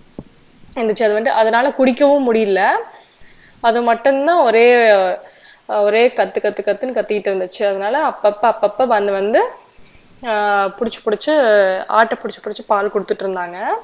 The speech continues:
அஹ், இப்படி ஒரு ரெண்டு நாளைக்கு பழக்கிறோம்னா அப்புறம் அதுவே பழகிக்கும். மத்த குட்டிங்களும் அதுவே தானா வர ஆரம்பிச்சிருச்சு. இது மட்டும் அவங்க அம்மாவை தேடி வரவே இல்ல. இந்த ஆடு போட்டு இன்னொரு குட்டி வந்து அது வந்து அப்பப்ப பால் குடிச்சிட்டு அது பாட்டுக்கு ஓடிரும்.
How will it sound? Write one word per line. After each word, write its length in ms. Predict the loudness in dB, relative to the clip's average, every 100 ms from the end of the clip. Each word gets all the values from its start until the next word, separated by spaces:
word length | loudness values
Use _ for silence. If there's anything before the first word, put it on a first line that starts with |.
| -14 _ -20 _ -20 _ _ _ _ _ -20 _ -20 _ _ -6
அஹ், 180 | -2 2
இப்படி 320 | 0 4 6
ஒரு 160 | 8 6
ரெண்டு 220 | 4 2
நாளைக்கு 400 | 2 0 0 2
பழக்கிறோம்னா 340 | 4 2 0
அப்புறம் 340 | 2 2 4 2
அதுவே 260 | 2 0
பழகிக்கும். 600 | 0 -2 0 0 -2 -4
மத்த 260 | -4 0 0
குட்டிங்களும் 440 | 0 -2 0 2 2
அதுவே 240 | 4 4
தானா 420 | 4 0 0 0
வர 300 | 2 2 2
ஆரம்பிச்சிருச்சு. 420 | 0 -2 -6 -4
இது 200 | -2 0
மட்டும் 500 | -2 -4 0 2 4
அவங்க 240 | 2 0 -4
அம்மாவை 320 | 0 0 2
தேடி 220 | 2 0
வரவே 360 | 0 -2 0 0
இல்ல. 420 | 2 0 -2 -6
இந்த 280 | -6 0 4
ஆடு 200 | 4 4
போட்டு 220 | 0 -2
இன்னொரு 300 | -2 -2 -4
குட்டி 220 | -4 -4 -2
வந்து 260 | 0 2
அது 200 | 2 2
வந்து 360 | 2 0 0 -2
அப்பப்ப 280 | 0 -4 -2
பால் 320 | 0 0 0
குடிச்சிட்டு 280 | -2 -2 0
அது 200 | 0 0
பாட்டுக்கு 400 | -2 -2 -2 0
ஓடிரும். 360 | 0 0 -2